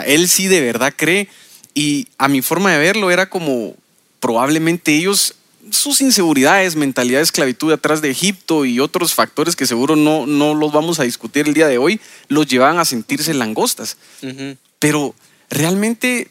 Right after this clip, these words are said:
Speaker 1: si te das cuenta, Dios les tenía gran estima. Ellos, ellos eran el pueblo elegido por Dios y tenían una promesa y vieron el mar abrirse. Pero si el día de hoy me preguntas cuál podría ser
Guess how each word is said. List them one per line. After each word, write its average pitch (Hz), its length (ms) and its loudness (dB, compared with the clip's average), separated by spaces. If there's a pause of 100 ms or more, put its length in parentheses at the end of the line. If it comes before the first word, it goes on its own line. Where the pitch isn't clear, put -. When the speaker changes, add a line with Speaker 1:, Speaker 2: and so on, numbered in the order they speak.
Speaker 1:
si - 180 -4
te 139 100 -4
das 139 140 -2
cuenta, 214 440 0 (180)
Dios 180 520 -2 (680)
les 151 320 0
tenía 170 360 2
gran 202 280 0
estima. 208 380 0
Ellos, 180 260 2
ellos 196 280 2
eran 214 180 0
el 156 140 0
pueblo 208 360 -2
elegido 202 440 -4
por 131 220 -6
Dios 180 180 0
y 165 40 -6
tenían 147 280 0
una 202 280 2
promesa 143 580 0 (340)
y 151 120 0
vieron 196 260 2
el 151 140 2
mar 180 280 2
abrirse. 185 560 -2 (540)
Pero 175 440 2 (280)
si - 260 4
el 160 80 2
día 226 140 4
de 247 60 4
hoy 247 60 2
me 254 100 0
preguntas 190 440 0
cuál 208 320 0
podría 220 460 -2
ser 214 440 2